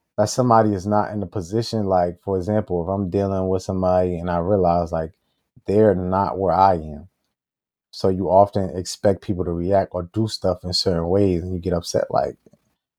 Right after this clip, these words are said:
"Why are you doing this? You're doing too much," but you re-, you remember, you're helping them. So you gotta be patient.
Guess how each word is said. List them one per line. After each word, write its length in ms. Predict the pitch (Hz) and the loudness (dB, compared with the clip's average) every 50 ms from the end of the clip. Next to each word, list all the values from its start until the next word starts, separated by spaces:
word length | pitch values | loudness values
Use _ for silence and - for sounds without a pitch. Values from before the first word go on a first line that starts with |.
| _ _ | _ _
"Why 100 | - 95 | -4 -2
are 40 | 117 | 2
you 120 | 147 160 | 2 2
doing 280 | 95 - - 107 117 95 | 2 2 2 2 2 2
this? 140 | 85 85 - | 2 0 -2
You're 100 | - - | -4 -2
doing 180 | - 135 113 | -2 -2 -2
too 120 | - - 117 | 0 0 0
much," 120 | 98 90 | 0 0
but 160 | 95 95 90 - | -2 -4 -4 -4
you 80 | 92 92 | -6 -6
re-, 260 | 90 - - - 104 | -6 -6 -6 -2 2
you 80 | 117 | 2
remember, 440 | 113 95 92 95 95 113 127 110 90 87 | 2 2 2 0 0 0 0 0 0 0
you're 180 | 90 113 104 | 2 2 2
helping 460 | 95 117 139 131 - 123 117 107 92 | 4 4 4 4 4 2 0 0 0
them. 340 | 82 113 123 110 90 78 73 _ _ _ _ _ _ _ _ _ _ _ _ _ _ _ _ _ _ _ _ _ | 0 0 0 0 -2 -4 -10 _ _ _ _ _ _ _ _ _ _ _ _ _ _ _ _ _ _ _ _ _
So 120 | _ - 113 | _ -2 4
you 40 | 107 | 4
gotta 160 | 120 113 104 | 6 4 4
be 200 | 104 95 85 - _ | 2 0 -2 -6 _
patient. 600 | - - - - 117 123 120 - - - 82 76 | -20 -8 0 2 4 4 4 2 -2 -6 -6 -8